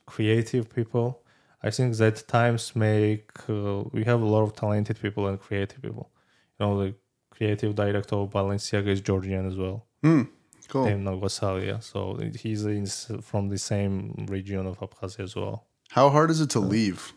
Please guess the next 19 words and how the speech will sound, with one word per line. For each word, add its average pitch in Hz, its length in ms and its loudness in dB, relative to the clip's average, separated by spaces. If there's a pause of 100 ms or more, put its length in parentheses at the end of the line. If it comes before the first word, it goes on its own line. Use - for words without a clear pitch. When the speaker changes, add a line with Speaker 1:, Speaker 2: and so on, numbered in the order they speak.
Speaker 2:
Like, 98 180 0
let's 107 180 2
say, 113 140 2
like, 98 420 -2 (920)
you, 113 160 0
you, 110 300 2
like, 110 260 2
you're 107 260 4
in 98 60 0
L 98 180 4
A 104 160 4
now. 104 560 4
Um, 92 580 0 (120)
you 101 140 0
might 95 200 0
move 101 280 2
here, 110 220 0
or 95 120 2
you're, 92 220 -6